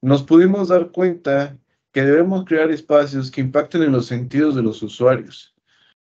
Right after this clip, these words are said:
que sean capaces de crear conciencia sin olvidar la funcionalidad de la investigación, para de ese modo crear un espacio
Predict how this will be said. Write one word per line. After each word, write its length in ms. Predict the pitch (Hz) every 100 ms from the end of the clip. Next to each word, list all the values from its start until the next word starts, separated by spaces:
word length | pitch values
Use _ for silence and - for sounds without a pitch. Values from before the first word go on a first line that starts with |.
| _
que 80 | 95
sean 200 | 110 117
capaces 540 | 127 123 131 131 135
de 140 | 127 120
crear 320 | 127 135 135
conciencia 920 | 147 143 139 147 165 165 147 143 135
sin 220 | - 135
olvidar 360 | 135 139 160 170
la 100 | 180
funcionalidad 680 | 175 143 143 131 131 139
de 80 | 147
la 100 | 143
investigación, 840 | 127 113 - 110 107 107 139 127 - _ _ _ _ -
para 240 | 107 110
de 160 | 120 127
ese 240 | 131 139
modo 540 | 135 147 151 147 147 _ _ _
crear 300 | - 135 160
un 180 | 170 170
espacio 840 | 151 - 165 160 - 147 143 139